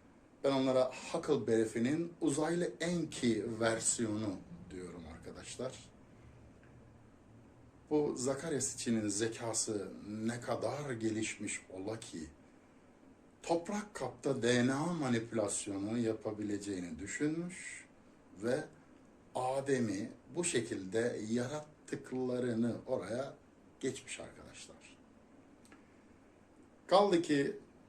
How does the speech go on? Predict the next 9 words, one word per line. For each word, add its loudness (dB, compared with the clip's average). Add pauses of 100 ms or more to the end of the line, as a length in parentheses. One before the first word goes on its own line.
(320)
şöyle 4
bir 4
şık -2
daha 4
var. 0 (1700)
Bu -2
hikaye 0
gerçekten 0
de -4